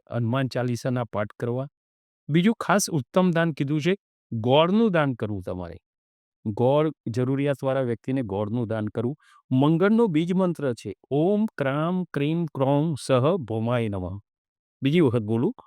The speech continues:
"ઓમ ક્રામ ક્રીમ ક્રોમ સહ ભૌમાય નમઃ." આ મંત્રનો જાપ કરો. એમ થાય, કેટલી સંખ્યામાં કરો? તો આ, આ જપ સંખ્યા છે ચાલીસ હજારની. ચાલીસ હજાર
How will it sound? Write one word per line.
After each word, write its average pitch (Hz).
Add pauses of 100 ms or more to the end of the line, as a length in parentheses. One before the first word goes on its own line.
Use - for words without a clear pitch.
(180)
"ઓમ 226 (120)
ક્રામ 139
ક્રીમ 139
ક્રોમ 127
સહ 127 (120)
ભૌમાય 110
નમઃ." 95 (380)
આ 190
મંત્રનો 151
જાપ 120
કરો. 107 (200)
એમ 156
થાય, 156
કેટલી 185
સંખ્યામાં 151
કરો? 143
તો 151
આ, 156 (440)
આ 156
જપ 143
સંખ્યા 151
છે 185 (400)
ચાલીસ 127
હજારની. 95 (240)
ચાલીસ 135
હજાર 123